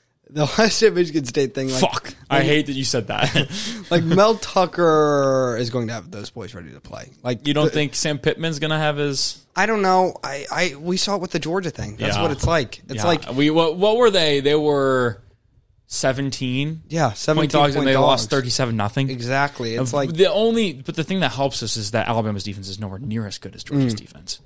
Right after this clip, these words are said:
Speaker 1: That's, that's totally true. Uh, Michigan State, Ohio State, they're, they're going to, they're not gonna be afraid. They're not coming, they're not gonna
Speaker 2: No.
Speaker 1: lose because they're afraid.
Speaker 2: Yeah.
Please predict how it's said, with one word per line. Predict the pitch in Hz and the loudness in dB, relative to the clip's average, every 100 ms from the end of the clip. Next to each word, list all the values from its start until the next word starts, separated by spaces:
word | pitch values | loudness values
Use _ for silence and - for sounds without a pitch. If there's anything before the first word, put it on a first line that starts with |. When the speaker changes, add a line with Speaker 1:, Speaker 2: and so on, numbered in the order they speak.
| - | -14
Speaker 1:
That's, | 113 - | -12 -12
that's | - 120 - | -10 -8 -4
totally | 131 113 107 | -4 -4 -6
true. | - 110 - _ _ _ - | -6 -8 -8 _ _ _ -4
Uh, | 135 131 127 127 127 127 127 123 127 123 120 | 2 4 4 4 4 4 2 2 2 0 0
Michigan | 143 160 180 | 0 0 -2
State, | - 160 | 2 4
Ohio | 143 135 | 4 4
State, | 135 - 131 120 - _ | 2 0 -2 -2 -6 _
they're, | 131 143 151 156 151 147 147 139 | -6 0 2 2 4 4 2 2
they're | 147 165 | 2 2
going | 170 151 | 2 2
to, | 139 | 2
they're | 127 | 2
not | 170 165 | 0 2
gonna | 143 | 0
be | 127 123 | 2 2
afraid. | 110 117 120 107 87 - | 0 -2 -4 -6 -8 -8
They're | 127 | -4
not | 147 | -2
coming, | 135 139 127 120 | -2 -4 -2 -2
they're | 160 | 0
not | 190 | 0
gonna | - | 0
Speaker 2:
No. | 143 | 0
Speaker 1:
lose | 139 | -2
because | 120 113 | -4 -8
they're | 107 | -10
afraid. | 110 - 107 98 | -12 -12 -14 -12
Speaker 2:
Yeah. | 110 92 | -8 -8